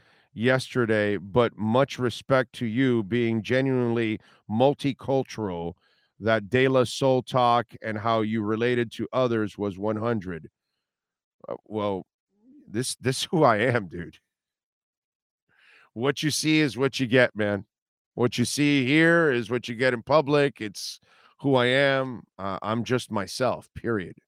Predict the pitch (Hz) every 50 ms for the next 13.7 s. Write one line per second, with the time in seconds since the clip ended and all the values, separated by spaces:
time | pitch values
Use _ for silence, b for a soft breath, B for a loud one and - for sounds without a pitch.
0 | _ _ _ _ _ _ _ _ _ _ - 107 107 104 107 113 127 123 113 101
1 | 98 101 107 113 110 98 - 117 113 107 98 95 - - - 127 135 151 - -
2 | - 95 98 - 98 92 87 101 92 - - 113 127 87 95 85 87 82 85 98
3 | 117 b b b b b b b b b 117 123 123 120 120 117 117 113 101 -
4 | 101 120 123 117 117 117 117 113 113 113 117 113 113 113 110 107 104 107 - -
5 | 107 113 113 113 117 113 117 110 107 120 113 113 110 104 104 101 - _ _ -
6 | _ _ _ _ _ - 117 110 123 123 120 123 131 135 139 135 123 - - 123
7 | 117 110 95 - - - 135 139 131 120 110 110 117 123 139 147 135 117 104 101
8 | 107 120 120 110 110 113 120 131 139 - - 113 101 101 110 110 107 107 98 87
9 | 113 113 120 101 113 120 127 147 156 - - 101 98 95 95 90 90 92 92 95
10 | 98 98 107 127 156 139 110 82 82 85 90 92 95 101 101 131 - _ _ _
11 | _ _ _ _ _ _ _ - - 95 95 90 85 - - - 120 113 - -
12 | 101 101 92 - 117 117 127 107 78 - - - 101 92 92 101 117 135 107 -
13 | - - 101 120 123 92 82 85 - - - - -